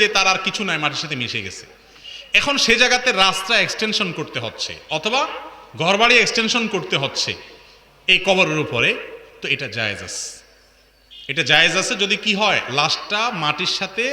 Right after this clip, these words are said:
গলে পচে একেবারে মিশে মাটি হয়ে গেছে, মিশে গেছে, তাহলে সেক্ষেত্রে আপনার বাড়ি নির্মাণ করতে গিয়ে,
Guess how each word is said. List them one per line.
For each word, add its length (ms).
গলে 260
পচে 300
একেবারে 360
মিশে 280
মাটি 240
হয়ে 180
গেছে, 220
মিশে 240
গেছে, 200
তাহলে 220
সেক্ষেত্রে 380
আপনার 280
বাড়ি 200
নির্মাণ 220
করতে 200
গিয়ে, 200